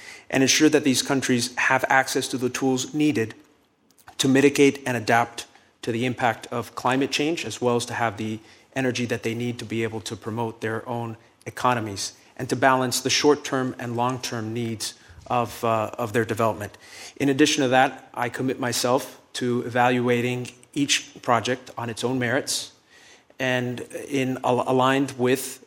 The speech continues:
uh, the country's strategy and needs according to, to the bank and U S regulations and, uh, Treasury guidance from my colleagues at, at Treasury,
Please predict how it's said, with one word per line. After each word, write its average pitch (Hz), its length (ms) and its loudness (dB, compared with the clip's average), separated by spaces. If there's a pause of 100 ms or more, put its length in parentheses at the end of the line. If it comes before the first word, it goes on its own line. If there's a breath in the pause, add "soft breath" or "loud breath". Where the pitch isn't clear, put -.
uh, 113 200 -2
the 113 140 -10
country's 120 400 -2
strategy 135 720 2
and 117 260 -8
needs 127 320 -2
according 117 380 -4
to, 110 240 -6
to 104 140 -12
the 101 60 -8
bank 120 300 -4
and 107 100 -4
U 110 140 0
S - 140 -4
regulations 117 720 -4
and, 107 200 -8 (420 soft breath)
uh, 113 160 -4
Treasury 117 400 0
guidance 120 440 0
from 110 400 -8
my 110 100 -8
colleagues 117 440 -4
at, 110 100 -2 (120)
at 113 120 -10
Treasury, 147 460 2